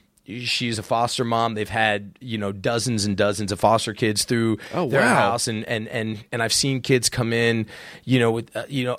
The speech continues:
Speaker 1: unbelievably rough situations and just showing them love and being open to them,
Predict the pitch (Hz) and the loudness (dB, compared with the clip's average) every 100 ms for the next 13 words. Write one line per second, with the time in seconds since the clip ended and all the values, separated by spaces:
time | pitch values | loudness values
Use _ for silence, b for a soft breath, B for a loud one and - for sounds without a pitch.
0 | - 147 135 123 110 120 113 101 104 104 | 2 2 4 2 4 2 2 0 0 0
1 | 107 107 101 - 107 107 107 110 120 101 | 4 4 4 2 -2 2 4 4 2 0
2 | 98 101 101 - - 123 117 117 110 104 | -2 0 2 2 2 2 2 2 0 2
3 | 101 110 113 98 107 110 113 117 107 - | 4 4 2 -4 -4 0 2 2 -2 -2
4 | 117 110 107 107 | 0 2 2 0